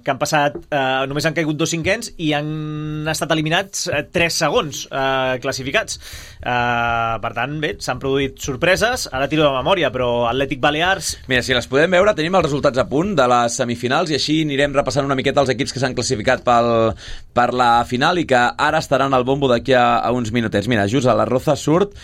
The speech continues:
Speaker 2: eh, imatges de Ipurua, eh, aquí amb, amb, amb, amb els gols. Peque Polo. Pell de gallina, eh, veient el gol de Peque Polo ara.
Speaker 1: Sí, sí, sí.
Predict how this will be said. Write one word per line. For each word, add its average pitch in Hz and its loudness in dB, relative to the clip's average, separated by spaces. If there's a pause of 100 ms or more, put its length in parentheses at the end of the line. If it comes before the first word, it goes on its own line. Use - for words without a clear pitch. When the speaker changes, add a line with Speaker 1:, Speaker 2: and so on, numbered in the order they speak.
(240)
Speaker 2:
eh, 110 2
imatges 131 0
de 127 4 (840)
Ipurua, 151 4 (260)
eh, 104 4 (680)
aquí 131 2
amb, 117 0 (160)
amb, 107 -4
amb, 98 -4 (520)
amb 104 -4
els 104 0
gols. 110 -2 (140)
Peque 98 -4
Polo. 95 -2 (300)
Pell 113 -2
de 123 2
gallina, 95 -10
eh, 101 0
veient 101 0
el 101 0
gol 101 2
de 98 0
Peque 98 0
Polo 98 0
ara. 107 0 (1400)
Speaker 1:
Sí, 175 2
sí, 143 -2
sí. 120 -10